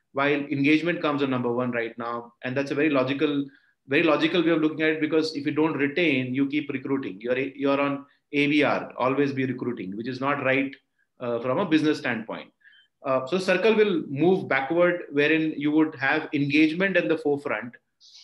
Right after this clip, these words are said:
retention, training, uh, technical portion of the employee in the organization in terms of education, information, learning, all of that will come a little later.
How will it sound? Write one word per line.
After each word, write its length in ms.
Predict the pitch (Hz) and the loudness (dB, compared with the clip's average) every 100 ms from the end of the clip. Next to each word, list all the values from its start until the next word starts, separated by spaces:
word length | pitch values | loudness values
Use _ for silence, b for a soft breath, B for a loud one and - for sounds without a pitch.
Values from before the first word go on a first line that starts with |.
| B 131 | B -4
retention, 920 | 139 156 160 160 170 151 147 143 - | 0 2 0 0 -2 -2 -4 -10 -4
training, 720 | 156 156 156 156 151 147 143 - b _ - | 2 4 4 2 -2 -6 -10 -16 b _ -8
uh, 320 | 139 131 131 - - | -2 -2 -2 -6 -4
technical 720 | 180 180 208 208 196 190 165 - _ - | -2 0 0 4 4 4 0 -4 _ 0
portion 380 | 165 160 185 165 | 0 2 0 2
of 200 | 165 160 | 0 0
the 100 | 156 | 0
employee 400 | 143 139 147 143 | 0 2 2 4
in 100 | 139 | 2
the 120 | 143 | 2
organization 580 | 135 131 135 135 131 139 | 2 0 -2 -2 -4 -6
in 100 | 131 | -6
terms 300 | 135 127 123 | -4 -4 -6
of 160 | 127 - _ _ _ b b - | -10 -12 _ _ _ b b -6
education, 580 | 139 139 139 139 135 127 | -4 -2 0 0 0 -4
information, 840 | 127 127 135 131 123 127 123 120 | -4 -6 -4 -4 -6 -6 -6 -4
learning, 480 | 131 135 139 135 135 | -2 0 0 -2 -2
all 160 | 139 | -2
of 100 | 160 160 | 0 0
that 160 | 151 | 0
will 100 | 156 | -2
come 180 | 156 151 | -2 -2
a 40 | |
little 160 | 147 147 | -2 0
later. 340 | 135 127 117 | 0 0 -4